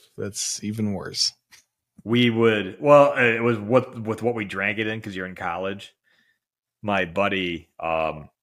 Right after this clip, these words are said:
Speaker 2: made a drink called an Instigator.
Speaker 1: <laughs>
Speaker 2: And it was a Red Bull and two shots of Jim.
Speaker 1: Mm.
Speaker 2: <laughs>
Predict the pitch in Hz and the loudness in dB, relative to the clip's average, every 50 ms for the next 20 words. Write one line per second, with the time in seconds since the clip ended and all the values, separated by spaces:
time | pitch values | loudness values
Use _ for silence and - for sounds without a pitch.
0 | _ _ _ - 92 95 87 87 85 90 95 92 92 92 - - - - 95 87 | _ _ _ -8 -6 -6 -6 -6 -6 -6 -4 -4 -6 -6 -10 -10 -4 -2 0 0
1 | 87 85 85 85 87 - 101 101 92 - - - 85 76 82 78 76 73 73 73 | 0 0 -4 -8 -10 -10 -10 -10 -8 -10 -10 -12 -10 -8 -8 -8 -8 -8 -10 -10
2 | 76 - _ _ _ _ _ _ _ - - - - - - 587 679 554 - - | -12 -14 _ _ _ _ _ _ _ -16 -12 -10 -10 -8 -6 -6 -6 -6 -2 0
3 | 208 202 - 196 175 - 165 160 - 151 156 - - - 160 - _ _ _ _ | 0 2 2 2 2 2 -2 -2 0 -2 -2 -2 -4 -8 -12 -12 _ _ _ _
4 | _ _ _ _ _ _ _ _ _ _ _ - 98 104 101 101 98 98 101 101 | _ _ _ _ _ _ _ _ _ _ _ -8 -6 -4 -4 -4 -4 -4 -4 -4
5 | 101 98 98 98 95 95 92 87 90 - 98 98 98 92 90 90 98 101 104 98 | -2 -2 -2 -2 -2 -4 -4 -8 -10 -8 -4 -4 -4 -4 -2 -2 -2 -2 -2 -4
6 | 95 104 107 104 104 95 85 85 - - 107 98 87 - 95 80 82 87 - 82 | -4 -2 -2 -2 -2 -2 -4 -6 -8 -8 -8 -8 -6 -6 -6 -6 -6 -8 -10 -14
7 | 76 67 - 82 78 76 73 76 71 _ _ - - - - - - - - - | -16 -16 -16 -16 -14 -16 -16 -18 -20 _ _ -20 -20 -20 -20 -18 -18 -18 -16 -8
8 | - - 98 95 92 90 - - - - - - - | -4 -2 -2 -2 -2 -4 -6 -8 -10 -14 -14 -16 -18